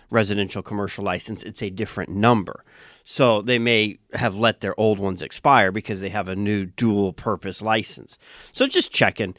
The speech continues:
you know, w-, when you see that, there's no alarm. They're just cutting their costs by going to a dual license and having one instead of paying for two licenses.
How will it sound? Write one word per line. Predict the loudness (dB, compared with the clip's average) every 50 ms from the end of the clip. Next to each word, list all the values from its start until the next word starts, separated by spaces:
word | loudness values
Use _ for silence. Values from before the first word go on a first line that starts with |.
| _ _ -4
you | -2
know, | 0 0 -2 -4 _ _ _ _ -20 -8 _
w-, | 4 6 8
when | 10 10 10
you | 10 8
see | 6 4 4 6 6
that, | 6 6 4 4 2
there's | 0 0 0 2
no | 4 4 4 4 2
alarm. | 0 -4 -4 0 2 2 2 2 2 -2 -4 -4
They're | -4 -4 -6
just | -4 -4 -4 -6 -6 -8 -14 -18 _ _ _ _ _ -18 -6
cutting | -2 0 0 0 0 -4 -4 -4 -6 -8
their | -6 -8 -8 -6
costs | -4 -2 0 2 2 0 -2 -6 -8 -8
by | -4 -2 -2 -2
going | -2 -2 0 0 0 -2
to | -4 -6
a | -6 -4
dual | 0 0 0 0 0
license | -2 -4 -6 -8 -10 -12 -14 -12
and | -10 -10 -8
having | -8 -8 -6 -4 0
one | 2 2 2 2 -2
instead | -6 -8 -8 -8 -6 -6
of | -8 -8 -12 -14
paying | -12 -10 -10 -10
for | -12 -14 -12
two | -8 -6 -6
licenses. | -6 -6 -8 -12 -16 -20 -20 -20 -20 -20 -20 -20 _